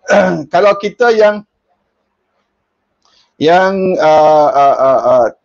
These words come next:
terkena eczema di tangan akibat daripada menggunakan bahan-bahan sabun, pencuci mangkuk ke apa ke, atau cuci baju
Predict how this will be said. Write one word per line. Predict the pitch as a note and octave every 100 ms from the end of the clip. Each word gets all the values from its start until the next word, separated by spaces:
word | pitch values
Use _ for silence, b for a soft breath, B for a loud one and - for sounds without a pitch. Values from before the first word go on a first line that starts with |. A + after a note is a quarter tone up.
| -
terkena | E3 F#3 G3 G#3+ G#3+
eczema | F3+ D#3+ A3+ A3+ G3+
di | F3
tangan | F3 F3+ G3+ G#3+ F3 D3+ _ _ _ _ _ _ _ _ _
akibat | D3+ F3 F#3+ F3 F#3+ F3+
daripada | F3+ F3+ F3+ F3+ E3+ F#3
menggunakan | F3+ F3+ F#3+ G3 F#3+ G3 F#3
bahan-bahan | F3 F3+ F3 F#3 F3 F3+ F3 F#3 F#3 F3+
sabun, | F3 F3 E3+ E3 F3+ F#3 F3+
pencuci | F3+ E3+ F3 F3 F3+ E3+
mangkuk | E3+ F3+ F3 F3 -
ke | F3
apa | F3+ - F#3 F3+
ke, | A3+ A#3+ - b b b -
atau | D3
cuci | D3 - F3
baju | E3+ F3